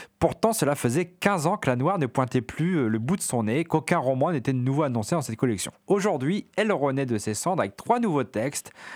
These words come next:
deux inédits et une réédition. Deux textes états-uniens et un français. Le premier d'entre eux s'intitule Un silence brutal et est signé Ron Rash. À mon sens, il s'agit du moins bon des trois,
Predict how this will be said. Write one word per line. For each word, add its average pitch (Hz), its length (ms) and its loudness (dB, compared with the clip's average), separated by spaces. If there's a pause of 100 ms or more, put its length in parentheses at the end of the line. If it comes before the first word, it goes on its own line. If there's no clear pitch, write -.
(160)
deux 160 320 0
inédits 147 480 -2
et 123 60 -4
une 175 160 0
réédition. 113 600 -2 (260)
Deux 151 200 2
textes 165 300 0
états-uniens 113 540 0 (120)
et 170 120 0
un 160 80 2
français. 101 480 -6 (800)
Le 208 240 0
premier 180 320 0
d'entre 147 300 0
eux 190 40 0
s'intitule 123 580 -2 (100)
Un 143 80 2
silence 127 320 -2
brutal 131 500 -2
et 135 120 0
est 135 40 -2
signé 131 440 -6
Ron 110 260 0
Rash. 110 500 0 (120)
À 143 100 2
mon 160 180 2
sens, 160 400 -2
il 127 80 -6
s'agit 120 380 -2
du 120 120 -2
moins 135 220 0
bon 151 220 0
des 135 100 -2
trois, 120 380 -2